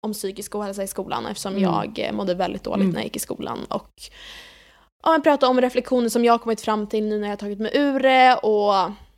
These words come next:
Speaker 1: hela den biten. Och jag tror att det här är ju verkligen en hjärt-, hjärtefråga för mig. Alltså jag brinner ju verkligen
Speaker 2: Mm.
Speaker 1: för psykisk hälsa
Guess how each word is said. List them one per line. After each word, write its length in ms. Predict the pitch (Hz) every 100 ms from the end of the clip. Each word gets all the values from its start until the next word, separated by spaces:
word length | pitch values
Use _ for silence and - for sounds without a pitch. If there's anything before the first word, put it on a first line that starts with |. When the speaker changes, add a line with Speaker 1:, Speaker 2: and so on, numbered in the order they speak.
| _ -
Speaker 1:
hela 180 | - 202
den 160 | 190 -
biten. 320 | - - 214 - - _
Och 120 | -
jag 100 | 247
tror 220 | 240 254 233
att 160 | 233
det 60 | 247
här 240 | 247 254
är 40 | 240
ju 60 |
verkligen 300 | 220 214 208
en 100 | 214
hjärt-, 300 | 226 214 _ -
hjärtefråga 580 | 233 - 214 240 214
för 100 | 196
mig. 100 | 190
Alltså 160 | 208 226
jag 80 | 226
brinner 400 | 214 247 220 196
ju 60 | 185
verkligen 260 | 180 202
Speaker 2:
Mm. 80 | 196
Speaker 1:
för 60 | 196
psykisk 460 | 196 190 - -
hälsa 440 | 220 190 - -